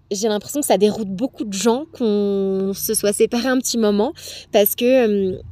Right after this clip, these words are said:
en fait, quand on est retourné sur Cusco, on n'est pas retourné chez Elisabeth et Alfredo, on est retourné dans un autre quartier avec une autre, une autre famille. Et le monsieur, en fait, quand on lui a expliqué, parce qu'il nous a demandé notre plan, euh, « Bah, vous partez, vous partez où, et cetera. »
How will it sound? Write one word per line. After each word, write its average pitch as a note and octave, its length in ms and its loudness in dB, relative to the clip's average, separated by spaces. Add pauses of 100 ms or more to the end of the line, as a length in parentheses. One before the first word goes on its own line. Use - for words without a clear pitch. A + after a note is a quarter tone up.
(200)
en G3 80 0
fait, B3+ 140 0
quand A3 140 -4
on G3+ 80 0
est G3 40 2
retourné A#3 260 -2
sur A#3+ 180 -6
Cusco, - 280 -8
on A#3+ 40 0
n'est F#3+ 120 0
pas A#3 100 -4
retourné A#3 320 0
chez A3+ 160 -6
Elisabeth G3+ 480 0
et G#3 60 2
Alfredo, G3 400 -4
on G#3 240 -4
est F#3 120 -4
retourné G#3 280 -6
dans G3 160 -2
un F#3+ 80 -2
autre F#3 100 -6
quartier G#3+ 400 -4
avec - 320 -4
une F#3+ 100 -6
autre, G3 360 -6 (180)
une G3+ 140 -4
autre G#3+ 200 -8
famille. G#3 400 -2 (720)
Et A3 120 6
le A3 60 6
monsieur, G#3 380 4
en B3+ 60 2
fait, B3 180 2
quand A3 200 -4
on A3+ 80 -2
lui G#3+ 100 2
a G3+ 60 6
expliqué, G3+ 420 -2
parce A3 180 -2
qu'il G#3 120 -6
nous G3+ 100 -2
a G3 80 2
demandé G3 240 0
notre G3 220 -2
plan, A3 380 -4
euh, « G3+ 80 0
Bah, F#3+ 180 -2
vous F#3 120 -6
partez, - 460 -2
vous G3 220 -8
partez G3+ 280 -6
où, G#3+ 60 0
et A3 60 -2
cetera. » F#3+ 420 -4